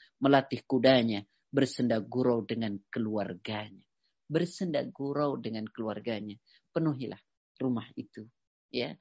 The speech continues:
dengan bahagia. Tentu yang pertama adalah, ya, apa kata Nabi, luaskan rumah tanggamu dengan ba-, eh, rumahmu dengan baca Al-Quran, ya. Menangislah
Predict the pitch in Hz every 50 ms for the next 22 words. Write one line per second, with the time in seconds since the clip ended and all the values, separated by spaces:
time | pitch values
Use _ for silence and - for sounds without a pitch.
0 | _ _ _ - 135 139 139 143 147 156 160 160 160 165 170 170 175 - _ _
1 | _ _ _ 139 127 117 120 110 110 - 80 80 117 - _ _ _ _ _ _
2 | _ _ _ _ - 127 135 127 - 139 135 135 135 135 131 135 127 - _ _
3 | _ _ - 110 113 - 113 - - 117 113 117 117 113 110 110 113 110 110 110
4 | 110 107 107 107 104 104 107 117 - _ _ - 143 147 185 311 320 - _ _
5 | _ _ _ _ _ _ _ _ _ _ _ _ _ _ _ _ - 143 - -
6 | - - 202 339 - - 127 113 - 110 107 107 104 101 - 113 110 113 - -
7 | 127 131 135 165 185 185 - - - 113 107 98 110 113 110 104 - - 120 107
8 | 107 110 110 107 107 110 107 110 - 113 113 110 113 113 - - - 123 120 117
9 | 127 127 139 131 135 143 139 - - 135 131 123 123 123 120 - _ _ _ _
10 | _ _ - 127 113 104 104 - 107 - - 110 - 104 113 - - 120 123 110
11 | - 110 113 113 110 110 113 113 113 117 113 98 - - _ _ _ _ _ _
12 | _ _ _ _ _ _ _ _ - - 120 - - 220 - _ _ _ _ _
13 | _ _ _ _ _ _ _ _ - 139 139 135 131 127 120 127 127 120 - -
14 | - 113 110 104